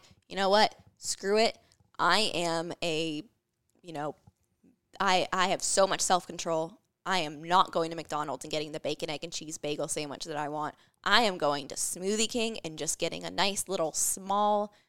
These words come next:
twenty ounce wellness daily warrior, whatever it is they call it, smoothie."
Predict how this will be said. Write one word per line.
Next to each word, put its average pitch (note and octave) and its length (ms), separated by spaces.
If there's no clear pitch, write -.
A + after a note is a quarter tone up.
twenty A3 420
ounce G#3+ 500
wellness G3 920
daily F#3+ 540
warrior, F3+ 840
whatever F3+ 360
it F3 60
is F#3 120
they C3+ 120
call E3 280
it, D#3+ 120
smoothie." C3 520